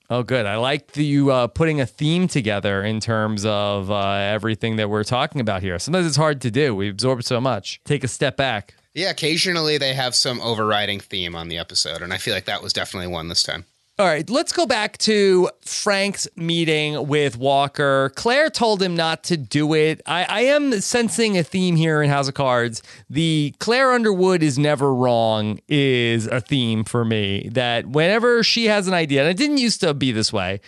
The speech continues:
Speaker 1: she used to have bad ideas and bad advice, but at this point, she's the one, we always see her wearing the white. I believe that she is on the side of the, uh, correct decisions in this season.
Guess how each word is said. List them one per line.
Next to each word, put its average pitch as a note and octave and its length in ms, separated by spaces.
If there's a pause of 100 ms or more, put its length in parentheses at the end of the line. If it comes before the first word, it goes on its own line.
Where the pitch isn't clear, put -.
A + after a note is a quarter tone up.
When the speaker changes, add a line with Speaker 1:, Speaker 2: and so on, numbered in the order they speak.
(200)
Speaker 1:
she - 160
used C4 160
to A3+ 100
have E3+ 320
bad C#3 260
ideas A2+ 560
and B2 120
bad A2+ 240
advice, G#2 500 (300)
but E3+ 100
at D#3+ 60
this B3+ 180
point, G#3+ 480 (160)
she's A#3+ 400
the G#3+ 140
one, F#3+ 560
we F3+ 140
always G3 200
see G3 140
her F#3 260
wearing F3+ 380
the D3 100
white. C#3 420 (340)
I F#3 180
believe F3 580
that C#3 420
she G#3 480
is F3 540
on D#3+ 540
the C#3 100
side D3 640
of B2+ 640
the, B2+ 340
uh, A#2+ 180
correct D#3 480
decisions C3+ 720
in C3+ 220
this B2+ 180
season. A2+ 720